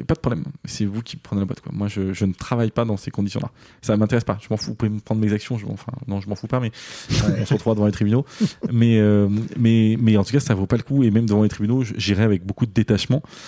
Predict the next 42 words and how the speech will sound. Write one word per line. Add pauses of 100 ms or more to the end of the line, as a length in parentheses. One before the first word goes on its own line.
(200)
Euh,
et,
euh,
et
voilà,
aujourd'hui,
j'ai
la
phase,
je,
je,
je
sais
à
peu
près
comment
je
veux
gérer
ma
vie. (560)
Euh, (240)
et
donc,
euh, (100)
voilà,
ma
vie,
je
sais
que
ma
vie
privée,
ma
vie
personnelle,
ma
vie
de
famille